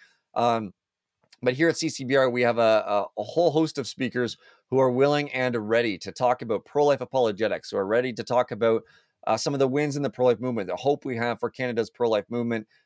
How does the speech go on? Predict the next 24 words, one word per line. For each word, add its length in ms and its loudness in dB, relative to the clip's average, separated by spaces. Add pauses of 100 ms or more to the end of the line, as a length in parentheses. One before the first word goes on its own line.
(140)
because 200 -2
it 60 -8
seems 260 -6
like 240 0
there 160 -2
really 320 -2
is 220 -4
no 220 0
hope, 280 0 (340)
and, 420 0
uh, 420 4
about 260 0
strategy, 720 -2
how 160 0
we 100 -4
can 220 -4 (220)
effectively 640 0
fight 260 4
against 460 -4 (180)
abortion 560 -2
and 180 -6
the 40 -2
abortion 360 -4
culture 480 -4